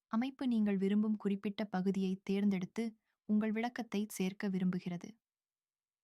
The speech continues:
நீங்கள் இதை பின்னர் சேர்க்க விரும்பினால், இந்த மாடலை மூடலாம். ஆனால் வீடியோ புதியதாக இருக்கும்போது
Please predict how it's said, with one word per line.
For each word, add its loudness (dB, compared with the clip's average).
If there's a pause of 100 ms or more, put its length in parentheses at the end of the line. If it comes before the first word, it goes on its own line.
(200)
நீங்கள் 2
இதை 0
பின்னர் 0
சேர்க்க -4
விரும்பினால், 2 (440)
இந்த 6
மாடலை 2
மூடலாம். 0 (760)
ஆனால் 2
வீடியோ 0 (100)
புதியதாக 0
இருக்கும்போது -4